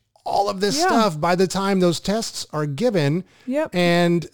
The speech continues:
Speaker 1: because there's a lot of pressure to improve scores and do all that kind of stuff.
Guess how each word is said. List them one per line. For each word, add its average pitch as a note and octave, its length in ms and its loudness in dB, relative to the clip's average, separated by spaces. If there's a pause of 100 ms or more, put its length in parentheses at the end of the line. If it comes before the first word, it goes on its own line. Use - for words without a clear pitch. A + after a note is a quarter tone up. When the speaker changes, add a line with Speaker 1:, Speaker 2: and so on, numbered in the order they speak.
Speaker 1:
because D#3 260 2
there's D3 120 0
a D3+ 60 2
lot D3+ 140 2
of G3 100 -2
pressure F3+ 420 0
to C3 200 -2
improve C3 440 -2
scores D#3 440 -2
and A#2 120 -2
do C3 120 2
all C#3+ 80 0
that F3 100 -4
kind G3+ 140 -6
of G3+ 60 -6
stuff. C3 300 -6